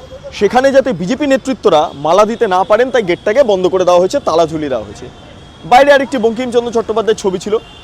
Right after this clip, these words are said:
সেখানে তারা মালা দিয়ে বেরিয়ে এলেন। কিন্তু অবাক হয়ে যাচ্ছেন,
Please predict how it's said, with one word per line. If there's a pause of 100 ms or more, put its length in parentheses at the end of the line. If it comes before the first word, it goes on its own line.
(140)
সেখানে
তারা
মালা
দিয়ে
বেরিয়ে
এলেন। (920)
কিন্তু
অবাক
হয়ে
যাচ্ছেন,